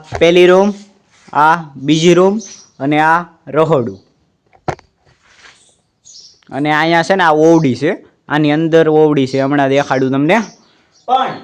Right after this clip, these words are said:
ગાઈસ, આ છે અમારી બી એમ ડબલ્યુ. <laughs> આ દેશી બુલેટ, ગાઈસ. ગામડે ગાવાત બુલેટ હોય બધાયના. આ દેશી બુલેટ છે એક, અહીંયા મારા ગામડે પરવાળા. અને આ ટી વી છે, ગાઈસ. અને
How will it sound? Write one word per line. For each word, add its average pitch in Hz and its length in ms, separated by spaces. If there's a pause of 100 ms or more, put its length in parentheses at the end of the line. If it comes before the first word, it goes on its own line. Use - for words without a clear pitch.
(280)
ગાઈસ, 202 260
આ 180 160
છે 196 320
અમારી 180 280
બી 180 200
એમ 165 140
ડબલ્યુ. 175 420 (1120)
<laughs> - 880
આ 170 260
દેશી 190 320
બુલેટ, 185 380
ગાઈસ. 180 480 (480)
ગામડે 185 320
ગાવાત 175 360
બુલેટ 160 300
હોય 160 140
બધાયના. 160 580 (640)
આ 147 140
દેશી 180 280
બુલેટ 185 380
છે 202 100 (120)
એક, 190 160 (200)
અહીંયા 165 320
મારા 165 240
ગામડે 170 320
પરવાળા. 170 600 (480)
અને 165 280 (1120)
આ 175 120
ટી 196 240
વી 180 140
છે, 127 140
ગાઈસ. 180 360 (680)
અને 185 140